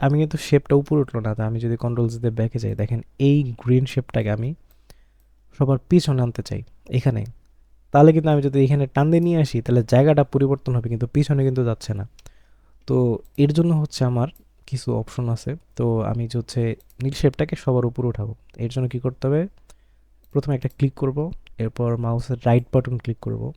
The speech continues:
এরপর হচ্ছে দেখেন অ্যারেঞ্জ। অ্যারেঞ্জ থেকে হচ্ছে এখানে চারটা অপশন আছে। প্রথম হচ্ছে bring to front। আমি যদি ফ্রন্টে ক্লিক করি, দেখেন আমার এই শেপটা এখন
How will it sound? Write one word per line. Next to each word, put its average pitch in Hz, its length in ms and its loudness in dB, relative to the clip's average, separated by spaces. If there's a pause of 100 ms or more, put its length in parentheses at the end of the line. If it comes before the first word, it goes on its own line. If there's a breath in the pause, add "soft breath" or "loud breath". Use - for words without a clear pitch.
(300)
এরপর 120 300 -4
হচ্ছে 117 180 -4
দেখেন 110 260 -4 (180)
অ্যারেঞ্জ। 113 400 0 (720 soft breath)
অ্যারেঞ্জ 127 300 0
থেকে 147 160 0
হচ্ছে - 200 0
এখানে 143 160 2
চারটা - 300 -2
অপশন 117 240 -4
আছে। 110 200 -6
প্রথম 131 300 -4
হচ্ছে 123 180 -4
bring 127 360 0
to 160 60 2 (140)
front। 110 260 -4 (520 soft breath)
আমি 117 120 -6
যদি 120 240 -2
ফ্রন্টে 135 280 2
ক্লিক 156 260 -4
করি, 127 200 -4 (600)
দেখেন 117 180 0
আমার 120 180 2
এই 139 80 2
শেপটা - 360 -4
এখন 143 200 -8